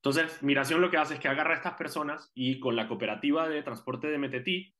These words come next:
ellos se arreglan entre ellos, eh, bastante independiente de alguna manera de, de, de,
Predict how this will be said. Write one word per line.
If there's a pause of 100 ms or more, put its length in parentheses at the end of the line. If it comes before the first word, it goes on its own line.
(180)
ellos
se
arreglan
entre
ellos,
eh,
bastante
independiente
de
alguna
manera
de,
de,
de,